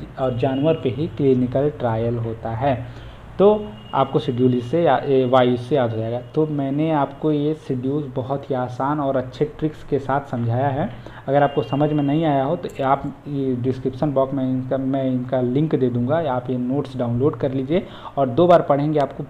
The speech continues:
बहुत ही जल्दी और हमेशा के लिए याद हो जाएगा। और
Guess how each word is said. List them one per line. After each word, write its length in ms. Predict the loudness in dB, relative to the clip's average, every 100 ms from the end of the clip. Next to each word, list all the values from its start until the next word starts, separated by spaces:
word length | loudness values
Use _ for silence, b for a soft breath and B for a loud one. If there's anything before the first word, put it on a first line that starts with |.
| -8
बहुत 420 | 4 4 4 -4
ही 40 | -8 -2
जल्दी 460 | 0 0 0 -2
और 240 | 0 0 -2
हमेशा 420 | -2 -2 0 0
के 120 | 0
लिए 120 | 0
याद 180 | 0 0
हो 80 | 0
जाएगा। 440 | 0 2 0 0 -6 B B B 6
और 400 | 8 8 4